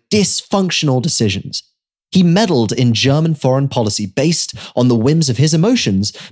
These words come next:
making very alarming public statements without consulting his team, without leaning on the people around him. And he did the exact same thing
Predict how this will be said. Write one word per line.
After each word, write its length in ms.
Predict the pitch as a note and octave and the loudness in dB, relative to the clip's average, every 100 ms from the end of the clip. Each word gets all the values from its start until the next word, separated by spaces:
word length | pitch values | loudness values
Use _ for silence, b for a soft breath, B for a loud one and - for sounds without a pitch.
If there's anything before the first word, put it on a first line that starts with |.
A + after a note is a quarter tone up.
| - | 0
making 500 | F#3+ F3 F#3+ F3 D#3 | 0 2 0 0 -2
very 540 | - G#3+ G#3 G#3 G#3+ | -2 0 2 2 2
alarming 540 | F3+ F3 F3+ D#3+ C#3 | 2 0 0 0 -2
public 340 | C3 D#3+ D3 - | -2 -2 0 -2
statements 540 | - E3 D#3 A2 - | -2 -2 0 -2 -2
without 460 | C3 C#3 C#3 D#3 - | -2 0 0 -2 -4
consulting 720 | - E3 - G2 G2 G#2 G2+ | -2 -2 0 -2 -2 -2 -2
his 260 | D3 C#3 | -2 -2
team, 380 | - - G3 A2+ | 0 0 2 2
without 260 | G2 A#2+ - | 2 0 0
leaning 600 | A#2+ B2 D#3 C#3+ A2 A#2 B B - | 0 2 2 2 2 -2 B B -2
on 120 | A#2 | 0
the 80 | A2+ | 0
people 340 | A2+ G#2 G#2+ | -2 -2 -2
around 400 | A2+ C3 E3+ E3+ | 0 0 0 0
him. 260 | G#2+ - A2 B B B - | -2 -4 -8 B B B 0
And 80 | |
he 60 | F#3+ | 2
did 160 | A3 G3+ | 2 0
the 120 | G3+ | 0
exact 520 | E3+ B2 C#3+ B3 D4 | 2 0 0 -2 -2
same 320 | - G#3+ F#3+ | -4 0 0
thing 480 | E3 - G3+ A2 A#2 | 0 0 0 0 -2